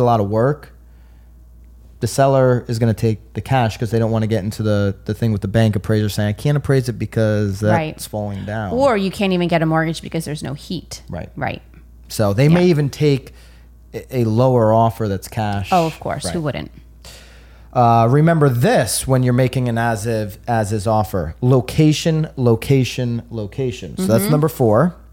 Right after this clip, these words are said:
Speaker 1: Everybody knows what that means.
Speaker 2: Uh-huh.
Speaker 1: Number five,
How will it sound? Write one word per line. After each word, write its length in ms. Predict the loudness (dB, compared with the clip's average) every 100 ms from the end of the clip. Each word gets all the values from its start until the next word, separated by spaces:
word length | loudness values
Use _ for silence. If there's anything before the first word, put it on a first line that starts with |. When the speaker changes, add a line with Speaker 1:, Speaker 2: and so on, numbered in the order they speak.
| -20 -20 -20 -20 -20 -20 -20 -20 -6
Speaker 1:
Everybody 300 | 0 4 4 2
knows 140 | 0
what 100 | -2
that 160 | -2 2
means. 340 | 0 0 -2
Speaker 2:
Uh-huh. 240 | -6 -8 -10 -16 -20 -20 -20 -6 0
Speaker 1:
Number 180 | 2
five, 640 | 0 2 4 6 6 4